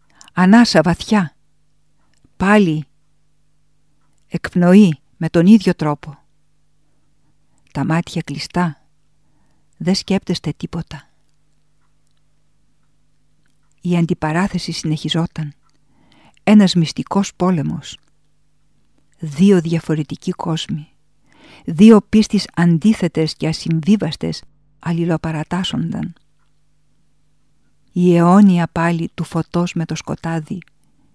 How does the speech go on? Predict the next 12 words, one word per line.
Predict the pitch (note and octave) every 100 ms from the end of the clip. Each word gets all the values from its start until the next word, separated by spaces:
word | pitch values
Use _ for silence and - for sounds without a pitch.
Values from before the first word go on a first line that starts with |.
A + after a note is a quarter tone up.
| _ _ _ _ _
Η | - F3+ F3+
αιώνια | F#3 F#3+ A3 G#3 F#3
μάχη | F3+ F#3+ - G3
της | E3+ -
αλήθειας | D#3+ E3+ G3 - D3 - - _ _ -
που | F3
είναι | E3 D#3+
πρόσωπο | - F3+ F3+ D3+ - D3 - _ _ _ _ _ _ _ _ _
και | E3+
του | - E3
προσωποποιημένου | E3 - D3+ D#3 - F3 E3+ F3+ F3 E3
ψεύδους | - - F3 D#3+ D#3 D#3